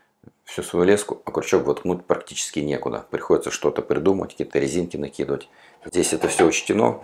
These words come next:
Воткнули в любую вот эту вот красную сторону, и у вас крючок закреплен. Что еще дает такое, такая форма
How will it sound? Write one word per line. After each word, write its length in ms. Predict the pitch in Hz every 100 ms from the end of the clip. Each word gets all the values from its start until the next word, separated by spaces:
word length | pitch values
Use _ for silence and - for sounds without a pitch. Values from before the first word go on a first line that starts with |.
| -
Воткнули 460 | 80 - 92 80 71 - - - - - - - -
в 140 | 90
любую 320 | 95 92 92 82
вот 120 | 82
эту 140 | -
вот 120 | 76
красную 520 | - 87 80 80 71 - - -
сторону, 560 | - 113 104 87 78 _ _ 95
и 60 | 80
у 80 | 78
вас 180 | 85
крючок 460 | - 78 - 85 -
закреплен. 720 | 71 78 - - 85 82 62 - - - - - - - -
Что 240 | - 104
еще 240 | 92 - 87
дает 420 | 87 85 85 - - - - - - - - - - - _ -
такое, 460 | 82 90 90 80 73 - - -
такая 300 | - 82 80
форма 480 | - 90 85 80